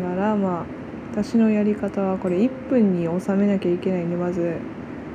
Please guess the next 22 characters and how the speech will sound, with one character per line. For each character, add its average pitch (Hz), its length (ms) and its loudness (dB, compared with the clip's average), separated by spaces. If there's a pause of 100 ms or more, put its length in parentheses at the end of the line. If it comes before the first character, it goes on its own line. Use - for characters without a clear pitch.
(140)
あ、 185 100 0
ピ 320 240 2
ン 214 80 6
を 180 60 4
立 185 160 0
て 220 120 4
る 170 120 4
み 175 120 0
た 175 140 0
い 170 80 -2
な 156 200 -6 (3250)
機 226 100 2
能 190 180 4
が 175 100 0
あ 175 60 0
る 165 80 -2
ん 160 60 -4
で 165 120 -6
す - 60 -10
け 180 80 -2
ど、 165 160 -2 (420)
こ 170 280 0